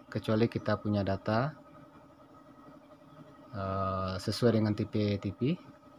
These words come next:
Dan setelah selesai, kita akan pencet menu kembali untuk store.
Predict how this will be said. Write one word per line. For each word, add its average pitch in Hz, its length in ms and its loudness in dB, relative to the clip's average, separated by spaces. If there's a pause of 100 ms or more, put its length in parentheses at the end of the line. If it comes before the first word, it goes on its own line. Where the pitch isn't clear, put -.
(500)
Dan 107 400 2
setelah 107 400 0
selesai, 127 480 4
kita 107 320 -2
akan 104 160 2
pencet 104 360 -2 (120)
menu 104 400 2
kembali 104 400 2
untuk 110 240 -2
store. - 320 2